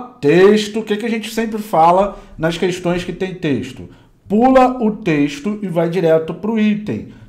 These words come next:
tá? Vamos lá no item, ó, item quarenta e três, olha só. Eu não sei qual foi o modelo de prova que você pegou. O modelo que nós pegamos aqui foi esse. De repente tá mudando a ordem da numeração, mas os itens são os mesmos, então fica ligado nos itens, tá?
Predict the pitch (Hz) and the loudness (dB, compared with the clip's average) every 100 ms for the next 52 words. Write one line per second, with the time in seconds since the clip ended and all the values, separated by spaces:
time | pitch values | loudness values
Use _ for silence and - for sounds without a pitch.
0 | - 139 170 180 - 127 170 190 190 202 | -2 2 4 2 -4 -2 2 2 4 4
1 | 180 135 - 127 175 214 - - - 139 | 4 2 0 4 4 4 -2 -16 -10 -4
2 | 175 196 190 180 185 180 214 175 147 170 | -2 -2 0 0 2 -2 -2 0 -2 0
3 | 233 233 175 113 107 - _ _ _ - | -2 0 0 0 -4 -18 _ _ _ -6
4 | 180 214 214 233 262 240 214 214 214 196 | -2 -2 0 -2 0 0 2 2 4 2
5 | 170 190 170 170 143 147 175 185 139 151 | -2 -2 -4 -8 -4 0 2 0 -6 -8
6 | 147 151 - - 107 110 170 175 123 - | -8 -8 -8 -8 -6 -4 -2 0 -2 -6
7 | - _ _ 160 190 214 240 233 196 180 | -20 _ _ -4 2 2 2 -2 -2 -2
8 | 175 - - _ - - 165 143 170 175 | -2 -6 -14 _ -20 -4 -2 2 0 0
9 | 151 143 175 - 214 185 175 - 123 151 | -4 -4 -8 -2 0 0 -2 -6 -4 -2
10 | 160 185 185 - 202 202 180 196 214 185 | -2 -6 -8 -6 -4 -4 -4 0 4 4
11 | 202 202 190 180 208 208 208 214 214 175 | 4 0 -2 0 0 -2 0 0 0 -4
12 | 147 104 - - - 160 196 202 151 160 | -4 -6 -14 -20 -6 -4 -2 -4 -6 -6
13 | 208 214 208 - 202 208 160 170 196 156 | -6 -4 -4 -4 -4 -4 -6 -6 -6 -6
14 | 139 143 175 180 190 196 185 180 170 170 | -8 -6 -6 -6 -8 -8 -4 -2 -2 -6
15 | 180 170 104 104 87 87 143 170 190 | -10 -10 -12 -14 -18 -10 -4 -4 -6